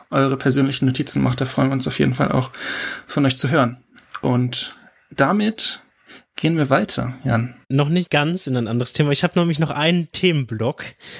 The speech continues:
Speaker 2: zu
Speaker 1: Okay,
Speaker 2: Personal
Speaker 1: einen ganzen Block.
Speaker 2: <laughs> Knowledge
Speaker 1: Okay.
Speaker 2: Management.
Speaker 1: Okay.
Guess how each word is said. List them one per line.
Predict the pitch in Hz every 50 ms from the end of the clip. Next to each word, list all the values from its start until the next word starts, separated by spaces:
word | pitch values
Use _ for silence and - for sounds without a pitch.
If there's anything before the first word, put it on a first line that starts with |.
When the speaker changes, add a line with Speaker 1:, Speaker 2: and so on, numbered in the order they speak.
| - - -
Speaker 2:
zu | - - - - 160 147 143 143 143 -
Speaker 1:
Okay, | - - 160
Speaker 2:
Personal | 156 151 - - 156 151 180
Speaker 1:
einen | 147 127
ganzen | 131 175 220 214 180
Block. | 160 147 - - 160 202 269 302 302
Speaker 2:
<laughs> | 214 - 151
Knowledge | 147 147 147 - 170
Speaker 1:
Okay. | 196 160 139 151 143 135
Speaker 2:
Management. | 120 - - - 156 131 - - 120 107 104 107 147
Speaker 1:
Okay. | 165 185 - - 143 -